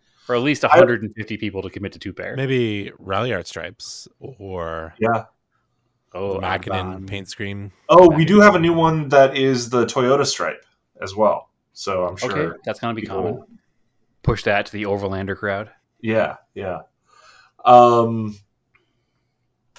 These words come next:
Speaker 2: there was something else that I was gonna say. What was it? I don't remember.
Speaker 1: H K S.
Speaker 2: Oh, right. We have, uh, such a technical spread,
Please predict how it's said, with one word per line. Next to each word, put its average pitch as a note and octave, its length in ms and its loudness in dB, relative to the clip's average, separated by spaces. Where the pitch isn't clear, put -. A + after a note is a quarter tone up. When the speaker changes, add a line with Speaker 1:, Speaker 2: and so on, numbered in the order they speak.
Speaker 2:
there B2+ 180 -8
was C3+ 140 -4
something D#3 240 -4
else C#3 240 -2
that C#3+ 80 -4
I C3+ 60 2
was B2+ 160 -2
gonna C3+ 120 -6
say. B2 300 -2
What G#2 220 -6
was A2+ 180 -8
it? F2 160 -10
I A2 60 -10
don't A2 160 -8
remember. G2 440 -6
Speaker 1:
H A2+ 140 -8
K - 60 6
S. F#2+ 120 -10
Speaker 2:
Oh, - 300 -20
right. - 340 0
We D3+ 220 0
have, E3+ 260 4
uh, B2+ 400 6
such D#3 300 -2
a B2 180 -2
technical B2 920 -2
spread, A2 800 4